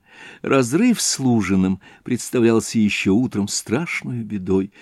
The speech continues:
но Разумихин был в восторге. Он не смел ещё вполне его выразить, но весь дрожал, как в лихорадке, как будто пятипудовая гиря свалилась с его сердца.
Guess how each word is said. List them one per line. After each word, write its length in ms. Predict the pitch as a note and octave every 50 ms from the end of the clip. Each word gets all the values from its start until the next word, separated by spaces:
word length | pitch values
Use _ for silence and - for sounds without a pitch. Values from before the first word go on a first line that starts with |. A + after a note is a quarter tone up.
| - - - - - _ -
но 300 | E2+ E2 F2 G2+ A2 A2+
Разумихин 1080 | G#2+ G#2+ G#2+ G2 G#2 A2 G#2+ G#2+ G#2+ A2 G#2+ G#2 F#2+ - - - - - G2+ F#2+ F#2 F2
был 240 | F2 G2+ G#2 G#2+
в 120 | G2+ G2 -
восторге. 680 | - G#2 - - - - - A#2+ A#2 - - - - _ _ _ _ _ _ _ _ _ _ _ -
Он 220 | - E2 E2+ F2
не 100 | E2+ F2
смел 560 | F2 - - - - F2 F2 F#2+ B2 C#3+ D3+ D#3
ещё 380 | D3 C3 - - - - -
вполне 360 | - - C3+ C3 C3+ C3+ C3
его 180 | B2+ B2 A#2+ A2+
выразить, 680 | G#2+ G#2 A2 G#2+ G2 F#2+ F#2 D#2+ D#2 E2 - - - - - - - - - - - -
но 140 | - - A#2+
весь 320 | G#2 A2 A2 G#2 F2+ E2+
дрожал, 640 | E2+ F2 F#2 G2 G2+ G2+ G2 A2 C3+ F3 F#3 F#3 F3
как 440 | B2+ - - D3+ D3+ C3+ - - -
в 20 | -
лихорадке, 840 | B2 B2+ A2 - - - - A2+ A#2 A#2 G#2 - - - - - - - - _ _
как 120 | - G2+ F#2+
будто 240 | G2 G2+ - -
пятипудовая 800 | - - - - - - - G#2+ E2+ A2 G#2 G2 G2 G2 G2+ G#2
гиря 560 | F#2+ E2+ F2 F#2 G2+ G#2 G2+ G2 F#2 F#2+ G#2
свалилась 580 | - - - - G#2+ G2+ G2 F#2+ G2 G2+ A#2 -
с 160 | - - -
его 160 | - G2 G#2
сердца. 520 | G2+ - - G#2 - - - - - -